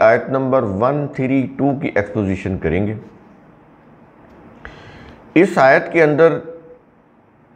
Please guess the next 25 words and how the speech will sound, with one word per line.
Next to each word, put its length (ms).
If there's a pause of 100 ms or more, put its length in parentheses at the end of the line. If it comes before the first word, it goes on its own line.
(1900)
वही 340
चीज़ 300
कही 220
गई 220
है 80
जो 140 (180)
पिछली 420
आयत 240
में 160
है 140
और 240 (320)
उससे 300
पीछे 340
भी 180
आ 120
रहा 120
है, 160 (560)
यही 280
मजमून। 520 (1500)
इससे 320 (160)
आप 260
अंदाज़ा 420
लगा 300
लें 260
कि 200